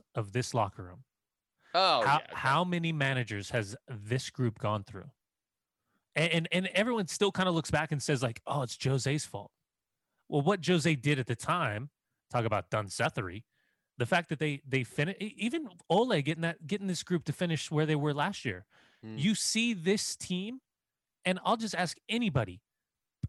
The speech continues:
Speaker 1: I'll give you as much time as you need. Give me a style of play.
Speaker 2: Hmm.
Speaker 1: Just give me a style of play. Because I watch these other teams, and I know what they're trying to do.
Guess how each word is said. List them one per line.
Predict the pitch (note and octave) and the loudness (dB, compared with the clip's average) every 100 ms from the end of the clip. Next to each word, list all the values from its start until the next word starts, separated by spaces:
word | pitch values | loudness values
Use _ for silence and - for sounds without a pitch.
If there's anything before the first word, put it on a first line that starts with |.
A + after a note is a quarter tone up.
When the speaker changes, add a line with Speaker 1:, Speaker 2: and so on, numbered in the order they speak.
| - | 0
Speaker 1:
I'll | G#3+ | 2
give | F#3 G3 | 2 0
you | D#3 A#2+ | 0 -2
as | B2 | -2
much | D#3+ A3 - | -2 -2 -2
time | G3 F#3 | -2 0
as | D3 | -2
you | F3+ | -2
need. | E3 B2+ F#2 _ _ _ _ _ _ _ _ _ _ - _ _ | -4 -4 -8 _ _ _ _ _ _ _ _ _ _ -20 _ _
Give | G#3 | 0
me | G#3 E3+ | 2 0
a | |
style | - C3+ A2+ | 2 0 -2
of | F#2+ | -6
play. | - - - _ _ _ _ _ _ - | -14 -16 -18 _ _ _ _ _ _ -20
Speaker 2:
Hmm. | F#2+ E2 _ _ _ | -18 -20 _ _ _
Speaker 1:
Just | - - | -14 -4
give | C4 | -2
me | |
a | C4 | 0
style | - A3 G#3 | 0 -2 -2
of | |
play. | - G3+ - _ _ _ _ - - - | -4 -6 -6 _ _ _ _ -20 -20 -6
Because | - F#3+ E3+ | 0 2 4
I | C4 | 4
watch | D#4+ - - _ | 4 2 -4 _
these | D3 E3 C3+ | 0 0 0
other | C#3 D#3+ G#3+ | 0 2 2
teams, | - A3+ B3 C#4 - - _ _ _ | -2 -6 -6 -8 -14 -16 _ _ _
and | D#3+ | 0
I | F3+ | 2
know | F3 F#3 | 4 4
what | F3 D3 - | 6 2 2
they're | A#2+ | -2
trying | - - B2+ A#2 G2+ | -2 2 2 2 -4
to | F#2+ | -14
do. | - | -16